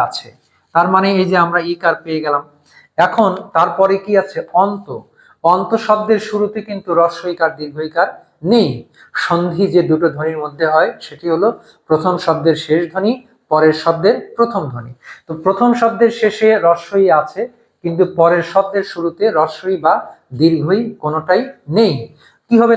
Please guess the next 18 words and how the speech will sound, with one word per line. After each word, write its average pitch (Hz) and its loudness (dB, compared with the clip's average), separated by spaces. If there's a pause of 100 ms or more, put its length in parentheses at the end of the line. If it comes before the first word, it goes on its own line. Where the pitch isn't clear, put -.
তাহলে? 214 2 (160)
এই 208 -2
যে 214 0 (440)
রস্বই 190 0
দীর্ঘ 190 2 (120)
ইকারের 190 0
পরে 185 2 (180)
অন্য 226 4 (140)
একটা - -10
স্বরধ্বনি 147 -10 (100)
থাকলে 170 2 (460)
তখন 180 0
সে 196 -2 (100)
জ - 4 (140)
ফলা 190 2
হয়ে 170 0
যাবে। 156 -4 (360)
সুতরাং 247 2